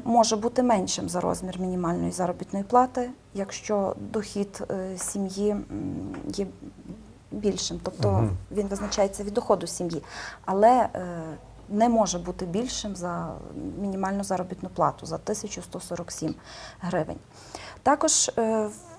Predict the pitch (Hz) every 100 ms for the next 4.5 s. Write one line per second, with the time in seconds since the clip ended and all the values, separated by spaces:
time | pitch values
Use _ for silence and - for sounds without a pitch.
0 | - - 247 240 233 220 - 208 214 208
1 | 214 - 233 220 247 285 320 302 311 -
2 | - - - - - - - - - 262
3 | 269 - 240 233 226 247 254 254 - 233
4 | 214 220 214 208 196